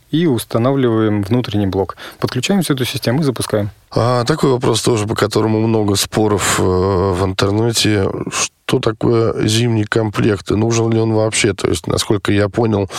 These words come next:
Speaker 2: из объяснений, при определенных температурах ниже нуля нельзя, э, включать кондиционер. То есть, не то чтобы нельзя, но некоторые кондиционеры после этого, э, умирают, ломаются. Нужно ли всегда,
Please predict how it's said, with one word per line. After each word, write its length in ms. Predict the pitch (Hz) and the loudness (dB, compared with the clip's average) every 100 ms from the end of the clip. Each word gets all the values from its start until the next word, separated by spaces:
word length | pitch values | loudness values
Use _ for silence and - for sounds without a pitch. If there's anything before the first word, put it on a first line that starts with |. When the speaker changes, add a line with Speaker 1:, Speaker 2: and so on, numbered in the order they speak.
| - - - - | -8 -8 -6 -2
Speaker 2:
из 180 | 104 | 0
объяснений, 800 | 101 104 107 - 131 123 113 101 - - - - | 2 0 0 0 0 2 0 -2 -6 -12 -10 -4
при 200 | - 120 | 0 2
определенных 520 | 113 104 110 113 104 | 2 2 2 2 0
температурах 640 | - 104 117 113 147 127 - | -2 0 0 2 0 0 0
ниже 240 | 110 104 | 0 2
нуля 280 | 110 117 131 | 2 2 2
нельзя, 540 | 120 117 113 113 98 - | 2 0 2 2 0 -2
э, 400 | - 95 - 98 90 | -2 -2 0 -2 -4
включать 420 | - 123 - 98 | -4 -2 0 -2
кондиционер. 680 | - 104 101 - 120 143 120 | -2 -2 -2 -2 0 0 0
То 100 | 104 | -2
есть, 260 | 101 - - - - - - | -2 -4 -6 -8 -8 -8 -4
не 60 | |
то 80 | 123 | -2
чтобы 300 | - 113 113 | 0 0 2
нельзя, 420 | 113 117 123 156 | 2 2 2 2
но 760 | 117 95 98 95 92 90 80 - | 2 2 2 2 2 2 0 -2
некоторые 480 | 95 107 104 - 101 | 0 -2 0 -2 -2
кондиционеры 560 | 104 104 - 120 123 | 0 -2 0 0 0
после 340 | 98 104 - 101 | 0 -2 0 -2
этого, 320 | - 98 95 - - - - - - | 0 -2 -2 -6 -10 -8 -10 -6 -2
э, 60 | |
умирают, 760 | 101 104 - 104 113 101 92 101 | 0 0 0 0 2 2 0 0
ломаются. 600 | 101 98 95 92 - - - - - - - | 0 0 0 -2 -2 -2 -2 -8 -8 -6 0
Нужно 360 | 123 156 147 | 0 2 2
ли 280 | 123 110 110 - | 2 2 0 -2
всегда, 540 | - - 107 117 127 | -2 0 2 2 2